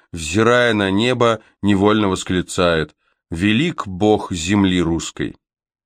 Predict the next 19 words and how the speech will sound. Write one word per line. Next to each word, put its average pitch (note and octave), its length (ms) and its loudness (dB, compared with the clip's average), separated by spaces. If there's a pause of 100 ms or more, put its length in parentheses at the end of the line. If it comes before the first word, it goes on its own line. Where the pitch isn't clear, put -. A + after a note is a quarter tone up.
(720)
В - 140 -20
первый C#3 440 2
день C3 460 2
Нового A2 440 4
года D3 560 2
русские B2+ 460 0
войска F2+ 500 2
перешли A#2+ 480 0
границу G2+ 640 2
Варшавского F#2 720 0
герцогства. D#2+ 880 -4 (880)
Совсем C3 400 0
скоро F3 380 0
придёт C#3 480 0
чёред C#3+ 560 -2
выступать A2 680 -2
и G#2 40 -2
Фёдору A#2+ 360 0
Глинке. G2+ 540 -2